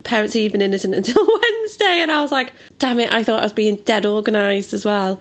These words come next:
So she was like, "It's fine, I can sit down with you now and we'll do it." So that was that. And then had work and things. And then on the Wednesday night, I was in bed, chilling, thinking, "Oh, nice, I've got a nice day to myself on Thursday 'cause I haven't got work on a Thursday."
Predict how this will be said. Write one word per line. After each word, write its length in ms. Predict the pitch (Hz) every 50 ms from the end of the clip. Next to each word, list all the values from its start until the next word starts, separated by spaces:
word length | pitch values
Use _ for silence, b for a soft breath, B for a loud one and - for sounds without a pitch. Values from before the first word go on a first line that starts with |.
| B B B
So 160 | - - -
she 140 | 220 - 220
was 100 | 208 202
like, 140 | 214 196 -
"It's 100 | - -
fine, 280 | - 190 185 185 185
I 40 | 190
can 140 | 185 202 185
sit 160 | - 208 -
down 200 | - 185 180 180 185
with 100 | 180 175
you 80 | 180
now 240 | 175 180 180 175 175
and 120 | 175 175
we'll 100 | 175 170
do 160 | 170 180 170 165
it." 220 | 160 160 156 - - - - _ - - -
So 400 | - - 185 180 180 180 180 - - -
that 160 | - 220 -
was 120 | 190 185
that. 380 | - 180 165 170 170 196 214 - - - _ -
And 180 | - 214 214 208
then 640 | 202 202 196 196 196 196 196 196 196 196 196 202 190
had 200 | - - 196 185
work 380 | 190 190 185 180 180 180 180
and 100 | 190 175
things. 400 | 185 185 170 165 165 175 185 202 -
And 140 | - 202 208
then 260 | 208 208 202 196 185 - - - _ -
on 120 | 214 226
the 60 | 226
Wednesday 440 | 220 226 220 220 226 214 220 208 202
night, 480 | 208 214 220 208 185 175 180 180 - -
I 60 | 190
was 100 | 190 185
in 160 | 208 208 202
bed, 480 | 190 208 202 190 175 165 165 175 190 - - - _ _
chilling, 420 | - - 277 226 208 196 185 185
thinking, 320 | 190 214 185 180 202 202 180
"Oh, 160 | 180 170 165
nice, 420 | 165 175 190 190 180 180 185 185
I've 120 | 190 175 180
got 120 | 180 -
a 60 | -
nice 280 | 170 180 175 180 180 -
day 360 | - - 196 185 180 175 180
to 160 | 175 - -
myself 460 | 185 180 180 - 190 180 175 180 - -
on 160 | 175 170 170
Thursday 440 | - 185 175 175 170 170 170 170 160
'cause 120 | 160 -
I 60 | 170
haven't 180 | 165 160 165 160
got 180 | - 160 156
work 260 | - 170 170 170 170 -
on 100 | 175 175
a 40 |
Thursday." 640 | 175 - 170 165 151 143 - - - - - - 190